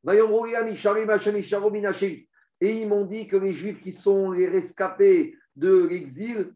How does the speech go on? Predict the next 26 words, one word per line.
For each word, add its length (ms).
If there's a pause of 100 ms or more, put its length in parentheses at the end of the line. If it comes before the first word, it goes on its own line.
(160)
Sham 500
Bemedina 760
Bera 560
Agdola, 600
ils 100
sont 240
dans 100
une 160
situation 640
mauvaise, 640 (300)
ou 140
Becherpa, 960 (320)
et 140
ils 80
sont 340
dans 320
la 220
honte. 200 (440)
Vechomat 760
Yerushalayim 1000
Mefuretzet, 1000
et 80
les 140
murailles 500
de 100
Jérusalem 720